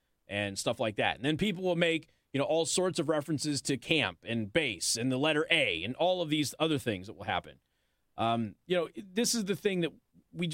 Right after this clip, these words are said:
we have to be careful of. You know, human beings are flawed. And, and again, not making a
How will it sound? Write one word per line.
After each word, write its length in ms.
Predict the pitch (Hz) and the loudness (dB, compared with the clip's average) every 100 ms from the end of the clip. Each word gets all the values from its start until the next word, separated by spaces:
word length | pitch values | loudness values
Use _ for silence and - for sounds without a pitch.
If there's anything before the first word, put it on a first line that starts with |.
| - | -2
we 120 | 147 | 2
have 240 | 185 196 | 2 0
to 80 | 156 | -2
be 100 | 156 | -4
careful 480 | - 160 185 113 92 | 0 -2 -2 -4 -14
of. 140 | - - | -16 -16
You 80 | 107 | -8
know, 140 | 131 | -6
human 360 | 143 - 262 330 | -6 -2 0 0
beings 260 | 330 277 | 0 0
are 60 | 262 | -2
flawed. 420 | - 180 117 65 _ _ _ _ _ _ | 0 0 0 -4 _ _ _ _ _ _
And, 140 | 120 135 | -6 -2
and 100 | 175 | 0
again, 160 | 175 - _ 87 | 0 -4 _ -8
not 360 | 107 160 233 - | 0 4 2 2
making 440 | 208 214 208 208 | 0 0 0 0
a 80 | 190 | 0